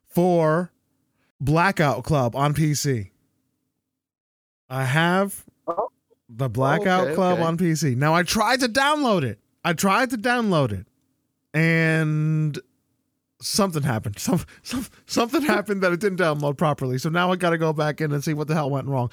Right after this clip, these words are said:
Speaker 1: So I, I tried to play it, and then it, you know, it didn't, it, uh, I realized I didn't, uh, have it downloaded. So then I,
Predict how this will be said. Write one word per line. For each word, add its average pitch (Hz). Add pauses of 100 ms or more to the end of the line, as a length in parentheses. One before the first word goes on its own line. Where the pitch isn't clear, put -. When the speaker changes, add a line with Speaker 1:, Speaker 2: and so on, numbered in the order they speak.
(180)
Speaker 1:
So 190
I, 185
I 180
tried 202
to 190
play 190
it, 190 (300)
and 165
then 165 (580)
it, 175 (440)
you 170
know, 131
it 135
didn't, 156
it, 147
uh, 120
I 123
realized 143
I 139
didn't, 131
uh, 113
have 131
it 117
downloaded. 120
So 135
then 120
I, 113